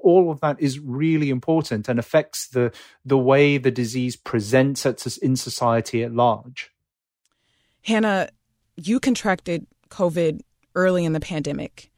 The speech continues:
Speaker 2: and you've had long covid,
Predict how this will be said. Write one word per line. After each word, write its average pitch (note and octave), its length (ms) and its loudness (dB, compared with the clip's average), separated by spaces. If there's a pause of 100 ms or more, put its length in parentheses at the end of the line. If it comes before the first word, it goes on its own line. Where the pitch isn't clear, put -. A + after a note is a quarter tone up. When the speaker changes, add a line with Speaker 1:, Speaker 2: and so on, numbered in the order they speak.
(800)
Speaker 2:
and F3 300 0
you've F3+ 240 -2
had E3 720 -2 (160)
long F3 240 -4
covid, F3 480 -2